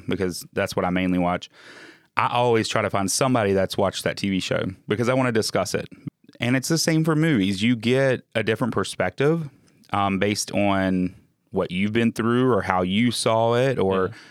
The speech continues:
Speaker 1: the emotion you pulled from it. And I don't know, it just brings,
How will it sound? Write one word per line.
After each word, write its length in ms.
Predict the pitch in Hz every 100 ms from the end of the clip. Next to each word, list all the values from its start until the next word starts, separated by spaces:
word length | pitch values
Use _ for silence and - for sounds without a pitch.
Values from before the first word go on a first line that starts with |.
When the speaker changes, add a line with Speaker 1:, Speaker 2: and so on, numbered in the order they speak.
| - -
Speaker 1:
the 120 | 110
emotion 480 | 104 104 110 - 95
you 140 | 110 139
pulled 260 | 139 127
from 240 | 135 127 135
it. 180 | 135 - - - - -
And 120 | 131
I 80 | 165
don't 100 | 208
know, 160 | 208 120
it 80 | 110
just 260 | 123 117
brings, 540 | 113 127 147 135 127